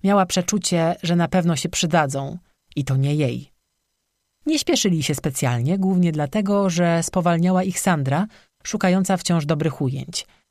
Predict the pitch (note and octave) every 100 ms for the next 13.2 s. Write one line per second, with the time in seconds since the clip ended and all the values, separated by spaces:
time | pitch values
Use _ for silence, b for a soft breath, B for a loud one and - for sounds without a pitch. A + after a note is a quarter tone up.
0 | _ - B3 B3+ B3 A3 G3 D#3+ C#3 E3+
1 | D#3+ - F#3 A3 E3+ C#3 C#3+ B2+ B2 G#3+
2 | - _ - F3+ F3 C4+ D4 - G#3 F#3
3 | F3 E3+ F#3+ F3 D#3 - E3+ D#3 - G3+
4 | F3 D#3 D3+ C#3 C3+ - D3+ D3 E3 D#3+
5 | D3 C#3+ C#3 D3+ A3+ G#3+ G#3+ - b b
6 | - E3+ A3+ G3+ D3+ G#3+ C4 - A#3+ A#3
7 | D4+ A#3+ G3+ E3+ D#3 D#3 D#3 - D#3+ C3+
8 | C#3 D3+ C3+ B2+ - - _ _ _ _
9 | F#3 F3 - A3+ A3 G3+ F#3 G3+ F3+ -
10 | G3+ F3 D#3+ D#3 D#3 - F#3+ - F3+ E3
11 | D#3 C#3+ C3+ D#3 C4 A#3+ A3+ D#4 C#4 F#3+
12 | E3 D#3+ D3+ D3+ C#3+ C#3+ C#3+ D#3 - A#2+
13 | - -